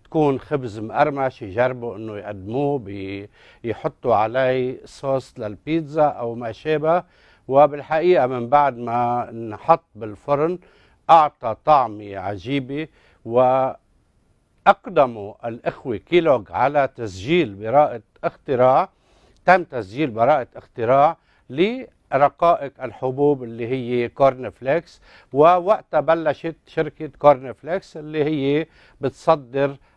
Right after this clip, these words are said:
على اثنين وأربعين، آه، دولة بالعالم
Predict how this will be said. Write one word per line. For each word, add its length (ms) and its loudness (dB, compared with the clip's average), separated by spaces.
على 640 2
اثنين 320 -2
وأربعين، 920 -4
آه، 520 -2
دولة 520 0
بالعالم 800 -2